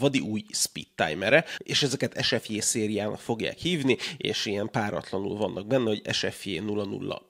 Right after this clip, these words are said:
egy, három, öt és hét, és természetesen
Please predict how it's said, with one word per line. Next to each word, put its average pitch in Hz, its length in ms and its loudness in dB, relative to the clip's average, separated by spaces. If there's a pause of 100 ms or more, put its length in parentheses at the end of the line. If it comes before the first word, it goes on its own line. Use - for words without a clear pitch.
egy, 123 440 4 (220)
három, 104 500 0 (180)
öt - 280 -4 (100)
és - 240 -4
hét, - 280 0 (500)
és - 240 0
természetesen 185 920 4